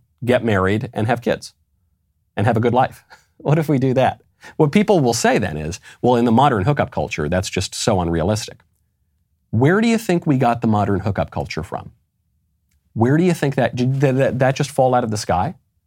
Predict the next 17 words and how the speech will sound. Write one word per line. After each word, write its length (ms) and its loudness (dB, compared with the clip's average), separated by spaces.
Is 120 -2
that, 360 2
is 120 -6
that 120 2
just 200 -6
politics 440 -2
is 80 -6
downstream 400 -2
of 100 -4
culture? 360 -2
No, 220 0
that's 180 -2
an 100 -2
ev-, 240 -4
that's 180 -2
some 160 0
evidence 440 -2